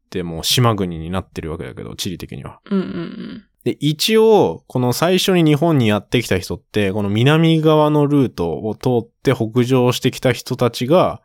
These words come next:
Speaker 2: うん。
Speaker 1: 一応最初の日本に入った人。これいわゆる縄文時代なんで、縄文人なんですけど。
Speaker 2: あの、デニソワ人たちと交わった人たちね。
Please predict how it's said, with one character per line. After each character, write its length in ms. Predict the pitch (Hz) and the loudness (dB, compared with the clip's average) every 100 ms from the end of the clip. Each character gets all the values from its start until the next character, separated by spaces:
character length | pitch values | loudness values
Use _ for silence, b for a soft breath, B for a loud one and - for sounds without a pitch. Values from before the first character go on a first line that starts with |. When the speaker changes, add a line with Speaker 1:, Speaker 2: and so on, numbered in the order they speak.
| _ | _
Speaker 2:
う 60 | 196 | -10
ん。 220 | 180 - _ 370 | -10 -12 _ -4
Speaker 1:
一 280 | 123 110 123 | -4 2 2
応 80 | |
最 220 | 113 120 110 | 2 0 0
初 120 | 110 | -2
の 240 | 104 98 - _ - | -4 -4 -8 _ -6
日 120 | 104 | -4
本 320 | 95 87 - - | -4 -8 -10 -8
に 120 | 139 143 | -4 -2
入 160 | 101 | -2
っ 20 | |
た 160 | - 82 | -4 -10
人。 340 | 78 - 71 - | -10 -12 -14 -6
こ 120 | 123 | 0
れ 120 | 107 | 2
い 100 | 107 | 2
わ 120 | 110 113 | 4 4
ゆ 100 | 92 | 2
る 240 | 85 82 | -2 -6
縄 240 | - 107 | 0 2
文 280 | 104 107 104 | 2 0 0
時 100 | 101 | -2
代 180 | 107 80 | -2 -2
な 80 | 95 | -6
ん 80 | - | -16
で、 140 | - | -16
縄 240 | - 107 | 0 2
文 260 | 107 104 90 | 2 0 -2
人 220 | 80 73 | -6 -12
な 60 | 58 | -14
ん 20 | |
で 60 | - | -16
す 60 | |
け 80 | - | -18
ど。 140 | - _ | -20 _
Speaker 2:
あ 100 | - | -14
の、 180 | 170 170 | -14 -12
デ 160 | - 185 | -4 -2
ニ 120 | 185 | -2
ソ 140 | 190 | -2
ワ 140 | 185 175 | -4 -2
人 200 | 165 156 | -6 -8
た 120 | 156 | -8
ち 100 | - | -10
と 100 | - | -10
交 260 | 165 165 160 | -6 -4 -4
わ 60 | 156 | -8
っ 80 | |
た 100 | - | -8
人 160 | 156 - | -12 -12
た 140 | - | -14
ち 160 | - 104 | -16 -14
ね。 200 | 196 - | -16 -18